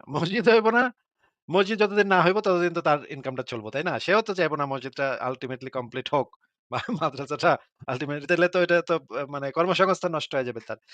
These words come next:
ভাই তার পেটে লাথি মাইরেন না। আপনি মসজি-, এমন চায়েন না যে মসজিদটা তাড়াতাড়ি হয়ে যাক। মসজিদটা যেন আগা-, আগামী একশ বছরের ভিতরে না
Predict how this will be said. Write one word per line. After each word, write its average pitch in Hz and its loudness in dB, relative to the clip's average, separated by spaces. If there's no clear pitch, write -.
ভাই 175 4
তার 175 10
পেটে 190 4
লাথি 175 6
মাইরেন 180 4
না। 190 2
আপনি 139 -6
মসজি-, 143 -4
এমন 147 0
চায়েন 156 6
না 156 0
যে 156 -2
মসজিদটা 143 -6
তাড়াতাড়ি 139 -2
হয়ে 139 2
যাক। 175 4
মসজিদটা 127 -4
যেন 147 4
আগা-, 139 4
আগামী 139 2
একশ 135 -2
বছরের 147 -4
ভিতরে 147 -4
না 139 4